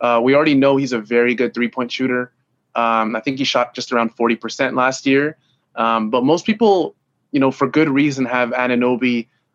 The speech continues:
um, selected as their M-, M I P, Most Improved Player candidate. Um,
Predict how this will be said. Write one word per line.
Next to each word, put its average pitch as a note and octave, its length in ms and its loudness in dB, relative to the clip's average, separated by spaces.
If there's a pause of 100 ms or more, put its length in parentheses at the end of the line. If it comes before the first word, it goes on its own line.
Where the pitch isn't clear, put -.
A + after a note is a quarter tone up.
um, A2 440 -2
selected A#2+ 520 0
as A#2 180 0
their A2+ 560 0
M-, B2 240 0 (100)
M C3+ 140 0
I B2+ 140 0
P, B2+ 440 -4
Most A#2+ 260 -4
Improved B2 360 -4 (320)
Player B2 260 0
candidate. C3 520 -2 (520)
Um, A2+ 440 -2